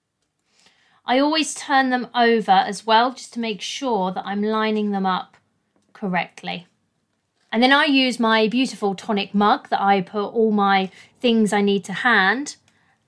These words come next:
and I just put that down on there, just again for a couple of minutes to let that glue really start setting. We've then got our two side pieces, and again, we want to come in and fold those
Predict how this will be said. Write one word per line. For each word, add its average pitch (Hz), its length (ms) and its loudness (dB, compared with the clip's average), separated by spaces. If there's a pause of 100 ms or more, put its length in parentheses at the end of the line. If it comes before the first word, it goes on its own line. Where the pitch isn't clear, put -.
(320)
and 339 120 0
I 320 100 -2
just 262 180 -8
put - 140 -4
that 202 180 0
down 208 240 2
on 196 140 -2
there, 190 160 0
just 330 260 -4
again 233 320 0
for 226 100 -6
a 226 40 -2
couple 262 340 0
of 185 100 -4
minutes 185 420 -6
to - 140 -10
let 202 200 -2
that 202 240 0
glue 202 340 -2
really 190 320 -2
start 175 460 -2
setting. 175 560 -14 (720)
We've 247 160 -2
then 311 180 2
got 285 140 4
our 262 180 6
two 269 300 -2
side 240 480 0
pieces, 247 680 -4
and 226 80 -6
again, 233 640 -4 (420)
we 233 100 -10
want 233 240 -2
to - 100 -14
come 277 340 -6
in 233 380 -2 (1300)
and 214 200 -4
fold 226 800 2 (1300)
those 196 400 -2